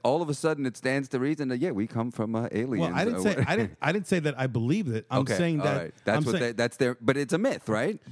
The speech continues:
Speaker 2: But
Speaker 1: Well
Speaker 2: yeah, but, but here's the thing. How did they know about all the planets? How did they know about genetic
Speaker 1: So what,
Speaker 2: engineering?
Speaker 1: what, what do you mean by that? So, so are you saying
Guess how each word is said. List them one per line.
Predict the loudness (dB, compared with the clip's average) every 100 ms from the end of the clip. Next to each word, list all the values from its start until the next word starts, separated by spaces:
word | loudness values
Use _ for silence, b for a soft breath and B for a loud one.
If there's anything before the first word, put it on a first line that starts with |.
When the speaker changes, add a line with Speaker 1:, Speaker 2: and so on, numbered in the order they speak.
| -4
Speaker 2:
But | -2
Speaker 1:
Well | 0
Speaker 2:
yeah, | 0
but, | 0 -2 0
but | 0 2
here's | 0 0
the | 0 -2
thing. | -4
How | -2 0 2
did | 2
they | 0
know | 0 0 -2 -2
about | 0 0 0
all | 0
the | 0
planets? | -2 -2 -2 -6 -14 -16 _ _ _ _ _ _ _ _ _ _
How | -2 0
did | 2
they | 2
know | 2 2 0
about | 0 -2 2
genetic | 2 2 0
Speaker 1:
So | 2 2
what, | 4
Speaker 2:
engineering? | 2 0 -2
Speaker 1:
what, | -2
what | -2 -2
do | -2
you | -2
mean | -2 0
by | 0
that? | 0 -2 -2
So, | 0 2 0 0 -2 -4
so | -2 0
are | 0
you | 2 0
saying | 0 -2 0 0 -2 -2